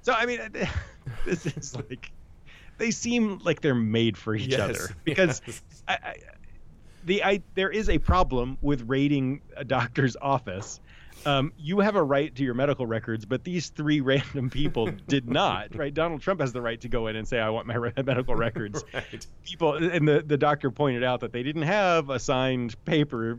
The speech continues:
Speaker 1: saying they had a right to have access to these. So it's a violation of, of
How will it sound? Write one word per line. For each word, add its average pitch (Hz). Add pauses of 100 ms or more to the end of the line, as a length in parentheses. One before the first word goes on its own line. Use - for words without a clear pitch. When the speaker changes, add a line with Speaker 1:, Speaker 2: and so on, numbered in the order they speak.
Speaker 1:
saying 123
they 120
had 113
a 110
right 113
to -
have 107
access 107
to 92
these. 95
So 139 (320)
it's 170
a 170
violation 165
of, 113 (380)
of 113